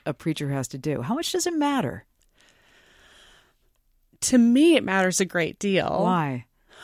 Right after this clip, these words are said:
Speaker 2: Because that's where, that's where my drive and my pull has always been, has been specifically to service on a Sunday morning. That's the thing that captured me as a small child. That's the thing that sustained me as a teenager, was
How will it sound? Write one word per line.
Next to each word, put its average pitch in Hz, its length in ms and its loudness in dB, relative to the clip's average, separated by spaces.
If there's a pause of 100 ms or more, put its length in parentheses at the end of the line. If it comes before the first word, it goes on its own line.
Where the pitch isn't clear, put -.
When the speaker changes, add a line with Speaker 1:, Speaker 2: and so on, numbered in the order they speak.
(640)
Speaker 2:
Because 262 240 4
that's 254 220 0
where, 277 180 2
that's 226 320 -2
where 247 120 0
my 208 240 2
drive 185 760 2
and 196 160 0
my 175 140 0
pull 196 360 -2
has 180 200 -2
always 170 260 -4
been, 165 300 -6
has 190 180 0
been 190 160 0
specifically 208 600 0
to 185 100 0
service 175 420 2
on 175 100 -2
a 175 80 0
Sunday 170 360 0
morning. 165 380 0
That's 196 240 0
the 247 100 0
thing 214 200 0
that 202 140 0
captured 190 420 -2
me 196 160 4
as 185 120 0
a 180 60 2
small 156 320 2
child. 202 500 0
That's 185 220 0
the 202 100 -2
thing 180 200 -4
that - 120 -4
sustained 185 420 0
me 180 100 0
as 180 100 -2
a 175 40 -8
teenager, 180 600 -4
was 170 400 -4